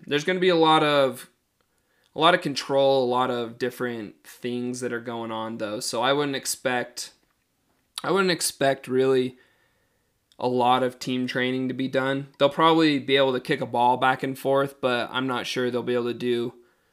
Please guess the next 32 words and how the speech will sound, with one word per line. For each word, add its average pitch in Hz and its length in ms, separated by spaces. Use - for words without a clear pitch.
a - 80
lot 123 240
of, 113 140
like, 113 380
elevens 127 420
on 120 100
elevens 117 800
or 110 720
anything 120 360
of 110 80
that 104 180
nature. 90 460
So - 140
that's 180 160
kind 185 180
of 175 60
the 151 60
situation 139 680
with 123 340
the 127 80
games 139 480
coming 131 340
back 131 420
and 135 140
the 131 40
player 143 320
testing. 131 640
So 135 640
with 170 260
that 165 200
player 156 280
testing, 139 720